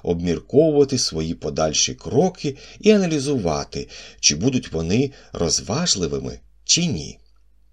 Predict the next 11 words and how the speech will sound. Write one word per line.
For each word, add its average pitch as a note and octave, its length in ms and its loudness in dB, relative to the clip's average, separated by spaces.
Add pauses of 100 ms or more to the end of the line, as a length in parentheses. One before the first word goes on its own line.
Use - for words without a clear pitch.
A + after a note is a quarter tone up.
(160)
Коли G2 320 2
всі - 420 -2
інші F#2+ 560 0 (220)
поприходили E2+ 760 -2
пити F2+ 400 -6
чай, D3+ 500 0 (360)
їй E3+ 240 -2
неважко F3+ 600 2
було F#2+ 400 6 (220)
непомітно F#2 760 -2
приєднатися F#2 920 -2